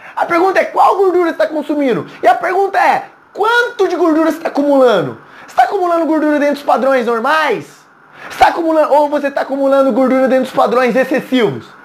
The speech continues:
"Professor Adão, como eu vou saber isso?" Eu vou te ensinar nesse curso. Olha a importância dessa jossa.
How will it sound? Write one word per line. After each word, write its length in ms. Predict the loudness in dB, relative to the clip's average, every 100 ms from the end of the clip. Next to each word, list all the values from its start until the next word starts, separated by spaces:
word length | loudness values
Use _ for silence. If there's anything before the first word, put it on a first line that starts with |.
| -20 -20 -20 -20 -20 -18 -4
"Professor 280 | -2 2 2
Adão, 180 | 2 0
como 220 | 0 0
eu 60 | 0
vou 100 | -2
saber 320 | -2 0 2
isso?" 500 | 2 0 -4 -8 -8 -16 -10
Eu 260 | 0 2 2
vou 120 | 0
te 160 | -4 -6
ensinar 840 | -8 -8 -6 -4 -4 -6 -12 -16 -8
nesse 540 | -2 -2 -2 -2 -6
curso. 580 | -2 -2 -2 -4 -14 -18 -20 -18 -18 -18 -16 -12 2
Olha 240 | 4 4
a 40 |
importância 520 | 0 -2 -4 -2 -4 -2
dessa 280 | -2 0
jossa. 600 | 2 2 2 -2 -8 -8